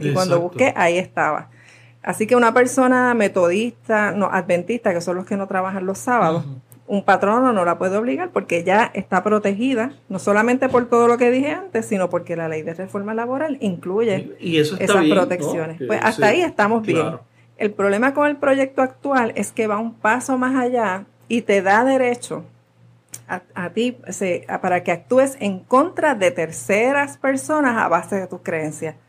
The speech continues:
Speaker 1: Y ahí es donde está mal. Ahí es donde hay que trazar la
Speaker 2: ¿Qué,
Speaker 1: línea y decir, "Eso no puede
Speaker 2: qué
Speaker 1: ser".
Speaker 2: significaría eso en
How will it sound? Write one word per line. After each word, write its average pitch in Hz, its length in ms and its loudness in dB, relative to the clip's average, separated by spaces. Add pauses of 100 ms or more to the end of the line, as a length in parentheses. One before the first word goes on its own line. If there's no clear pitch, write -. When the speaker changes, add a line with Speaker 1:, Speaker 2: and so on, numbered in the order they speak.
(200)
Speaker 1:
Y 196 100 0
ahí 196 140 6
es 226 80 0
donde 190 240 -2
está 180 200 -2
mal. 147 220 -4 (880)
Ahí 180 160 -2
es 196 80 -2
donde 220 200 0
hay 214 80 0
que 233 120 0
trazar 233 360 0
la 247 140 4
Speaker 2:
¿Qué, 247 40 2
Speaker 1:
línea 269 320 4
y - 20 0
decir, 208 480 0
"Eso 220 320 0
no 180 280 -2
puede 175 220 2
Speaker 2:
qué 175 60 0
Speaker 1:
ser". 170 160 0
Speaker 2:
significaría 147 540 -4
eso 127 480 -6 (680)
en 123 440 -10